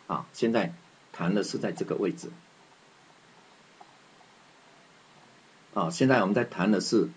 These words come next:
这一行，从A C零一来调用这个 new object，啊，那这个 new object 是一个静态函数，所以呢，直接用类名来扣它。啊，现在是在，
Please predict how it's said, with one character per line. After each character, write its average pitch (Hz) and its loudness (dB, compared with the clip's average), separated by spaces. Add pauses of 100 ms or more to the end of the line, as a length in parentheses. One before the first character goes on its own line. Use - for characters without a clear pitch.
(240)
这 95 2
一 98 4
行， 87 -12 (1400)
从 117 2
A 131 10
C 123 0
零 107 4
一 120 -2 (440)
来 82 -2
调 107 4
用 107 4 (840)
这 95 4
个 85 0
new 90 2
object， 87 -4 (400)
啊， - -6 (140)
那 107 0
这 123 4
个 110 8
new 107 4
object 101 0
是 101 -2
一 - 0
个 92 -2
静 98 -2
态 92 -4
函 - -6
数， - -4 (400)
所 95 0
以 95 2
呢， 90 0
直 85 -4
接 98 2
用 98 -2
类 120 6
名 76 -6
来 73 -12
扣 92 -2
它。 87 -2 (380)
啊， - -6
现 98 -4
在 90 -2
是 90 -4
在， 90 -2